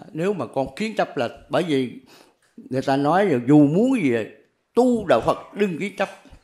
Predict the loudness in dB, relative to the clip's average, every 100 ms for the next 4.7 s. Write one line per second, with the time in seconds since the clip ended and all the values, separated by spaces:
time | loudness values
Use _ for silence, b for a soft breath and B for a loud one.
0 | _ -6 -4 -2 -4 -2 -4 -4 -8 -6
1 | -4 -4 -2 2 2 0 -6 -14 _ _
2 | _ _ _ _ _ _ _ -2 -2 -2
3 | -6 -20 B -12 -2 -2 0 -2 0 0
4 | 2 4 2 2 -2 -6